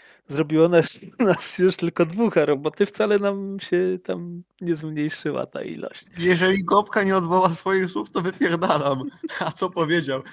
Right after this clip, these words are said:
Speaker 2: Żebym wypierdalał.
Speaker 1: Znaczy, to jest ten problem, że ja się nie gniewam i mam wrażenie, że sporo ludzi, którzy ze mną przebywają, też po jakimś czasie łapią to, w jaki sposób często do nich mówię, tak niby wulgarnie, natomiast, no, ja...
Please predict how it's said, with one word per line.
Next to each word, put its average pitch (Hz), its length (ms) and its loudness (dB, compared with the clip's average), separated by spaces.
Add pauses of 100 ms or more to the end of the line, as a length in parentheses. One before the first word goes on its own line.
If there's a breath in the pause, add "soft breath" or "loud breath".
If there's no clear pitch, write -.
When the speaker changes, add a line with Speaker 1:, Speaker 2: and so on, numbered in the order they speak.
(120 loud breath)
Speaker 2:
Żebym 180 420 2
wypierdalał. 185 920 -4 (400 loud breath)
Speaker 1:
Znaczy, 180 280 2
to 214 120 6
jest 214 160 6
ten 202 120 4
problem, 202 380 4
że 180 140 6
ja 180 140 8
się - 160 0
nie 160 140 4
gniewam 143 580 4 (100)
i 139 520 -4
mam 143 220 -4
wrażenie, 143 500 0
że 131 240 0 (300)
sporo 139 380 0
ludzi, 131 300 -2
którzy 123 720 -6
ze 120 240 -2
mną 127 220 -4
przebywają, 120 720 0 (160)
też 151 240 4
po 135 100 2
jakimś 127 300 -2
czasie 135 340 2
łapią 127 440 2
to, 127 200 -2
w 117 60 -4
jaki 127 220 -2
sposób - 520 -4 (380 loud breath)
często 185 360 4
do 170 120 4
nich 156 240 0
mówię, 160 240 6
tak 135 280 -2 (320)
niby 165 280 2
wulgarnie, 160 540 2
natomiast, 165 460 -2
no, 170 100 0
ja... 165 280 0